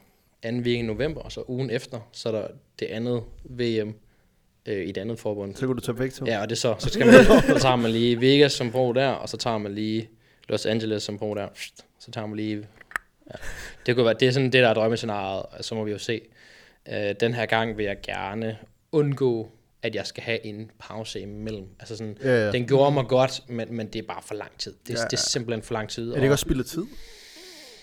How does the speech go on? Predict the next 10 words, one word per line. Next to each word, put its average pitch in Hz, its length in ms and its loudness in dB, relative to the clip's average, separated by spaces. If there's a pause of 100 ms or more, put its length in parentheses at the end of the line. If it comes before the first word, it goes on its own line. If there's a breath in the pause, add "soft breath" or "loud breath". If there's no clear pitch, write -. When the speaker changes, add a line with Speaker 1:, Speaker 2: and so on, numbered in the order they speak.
(680 loud breath)
Speaker 1:
Øh, 135 720 4 (160)
både 160 440 8
og, 117 200 6
fordi 123 300 -4
at, 113 160 0
at 117 100 -8
jeg 117 100 -2
fik 113 240 -2
helt 131 220 2
sikkert 120 380 0